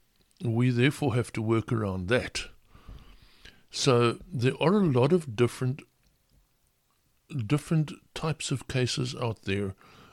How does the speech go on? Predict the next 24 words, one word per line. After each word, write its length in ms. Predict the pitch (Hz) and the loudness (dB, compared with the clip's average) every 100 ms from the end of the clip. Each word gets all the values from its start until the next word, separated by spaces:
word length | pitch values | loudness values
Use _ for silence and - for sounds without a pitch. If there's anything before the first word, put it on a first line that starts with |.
| _ - | _ -2
under 320 | 151 143 139 | 2 2 2
this 240 | 120 110 | 0 -2
general 480 | - 107 113 117 113 | -4 -2 0 0 -2
banner 520 | 101 104 101 90 - - - _ _ _ _ _ _ _ _ _ _ | -2 -2 -2 -4 -8 -16 -20 _ _ _ _ _ _ _ _ _ _
that 460 | 160 120 110 104 - | -14 -8 -2 -2 -2
we 120 | 113 | -4
take 280 | - 92 - | -2 -4 -2
care 240 | - 87 | -2 -2
of, 320 | - - - - _ _ _ _ _ _ - | -6 -8 -12 -14 _ _ _ _ _ _ -6
and 200 | 110 110 | -2 0
we 120 | 113 | 0
can 200 | - 110 | 0 -2
provide 420 | 113 98 101 101 | -2 -2 -2 -2
solutions 680 | - 92 101 113 - 107 95 | -2 -2 0 0 0 -2 -4
in 120 | 90 | -4
these 200 | 90 87 | -4 -4
things. 280 | - 92 - - - - - - - - | -4 -6 -10 -14 -18 -18 -18 -20 -20 -12
One 260 | - 113 196 | 0 4 4
of 60 | |
the 60 | 233 | 4
most 320 | 160 143 - | 4 2 2
important 640 | 123 - 147 165 - 139 | -2 0 2 2 2 0
things 600 | - - 127 90 95 - - _ _ _ _ - | 0 0 0 -2 -8 -10 -12 _ _ _ _ -2
in, 440 | 139 135 131 | 0 2 2